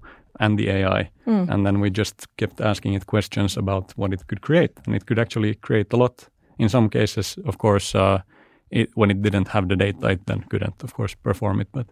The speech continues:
Speaker 2: I'm, I'm sure this will also give us better motivation to, um, improve the data quality, uh, uh,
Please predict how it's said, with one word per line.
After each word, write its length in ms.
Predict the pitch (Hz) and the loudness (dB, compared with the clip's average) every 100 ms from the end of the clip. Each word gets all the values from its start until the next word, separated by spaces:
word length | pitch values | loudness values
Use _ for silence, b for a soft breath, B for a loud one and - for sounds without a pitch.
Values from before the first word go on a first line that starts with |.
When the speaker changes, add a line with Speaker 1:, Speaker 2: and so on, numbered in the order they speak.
| _ _ _ b b b b | _ _ _ b b b b
Speaker 2:
I'm, 140 | - 196 | -2 2
I'm 140 | 214 208 | 4 4
sure 280 | - 226 | 6 4
this 380 | 196 - 214 - | 4 4 2 4
will 200 | 196 185 - | 2 4 4
also 520 | 202 208 - 175 170 | 4 4 2 2 2
give 260 | - 175 | 2 2
us 220 | 170 170 - _ | 4 2 -2 _
better 280 | 214 202 214 | 4 6 6
motivation 840 | 160 156 175 185 196 196 - 156 160 | 4 0 0 2 2 0 2 2 2
to, 400 | - 175 170 165 B B B B | 2 4 6 4 B B B B
um, 640 | - 156 151 156 160 151 147 - - - | 0 2 4 2 2 2 -2 -6 -12 -2
improve 380 | 185 170 220 240 | 2 4 6 6
the 100 | 208 | 4
data 240 | 180 175 170 | 0 0 -2
quality, 600 | - 196 196 - 156 151 _ B B B B | 0 2 2 2 0 0 _ B B B B
uh, 40 | 160 143 147 - 156 - - | -2 0 -2 0 -2 -2 -6
uh, 120 | - | -8